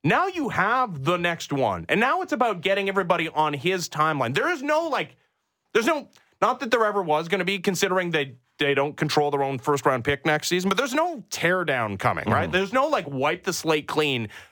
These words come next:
Speaker 1: There is only, how do we get the pieces? How do we get this team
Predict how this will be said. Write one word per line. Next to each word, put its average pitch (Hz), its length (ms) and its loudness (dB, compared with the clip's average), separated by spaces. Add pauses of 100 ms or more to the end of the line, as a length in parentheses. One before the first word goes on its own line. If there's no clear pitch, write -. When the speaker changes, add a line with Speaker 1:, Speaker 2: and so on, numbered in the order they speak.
Speaker 1:
There 196 220 4
is 190 100 -2
only, 240 480 0 (220)
how 185 220 2
do 240 80 0
we 277 100 -2
get 196 240 -2
the 170 80 -6
pieces? 151 640 -2 (160)
How 175 220 2
do 247 40 0
we 285 180 -2
get 180 380 -4
this 147 280 -2
team 147 580 -2